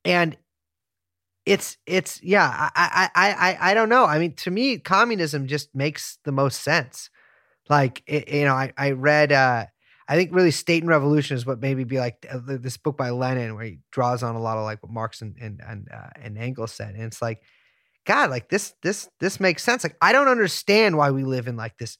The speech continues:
fucked up, chaotic world where, like, power is vested in, like,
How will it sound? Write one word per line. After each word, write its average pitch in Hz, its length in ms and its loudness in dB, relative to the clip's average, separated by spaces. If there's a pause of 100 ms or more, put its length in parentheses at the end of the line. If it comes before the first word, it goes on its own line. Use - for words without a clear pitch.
(160)
fucked - 520 2
up, 147 240 2
chaotic 131 560 -2
world 117 460 -4
where, 117 160 -6
like, 110 200 -8
power 143 380 0
is 120 200 -10
vested 117 520 -6 (400)
in, 139 180 -2
like, 123 300 -4